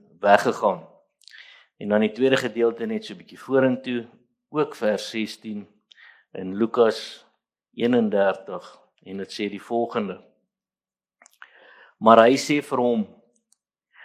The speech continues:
'As hulle na Moses en die profete nie luister nie, sal hulle nie oortuig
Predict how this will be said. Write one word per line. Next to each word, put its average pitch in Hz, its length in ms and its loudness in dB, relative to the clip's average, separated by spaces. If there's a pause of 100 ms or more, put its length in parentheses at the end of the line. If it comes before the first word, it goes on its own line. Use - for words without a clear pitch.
(260)
'As 147 180 8
hulle 135 300 4
na 127 160 2
Moses 151 720 0 (1000)
en 110 120 2
die 107 120 0
profete 131 540 0
nie 131 160 -2
luister 107 520 2
nie, 107 240 -8
sal 104 220 -2
hulle 110 240 0
nie 135 160 -2
oortuig 117 540 0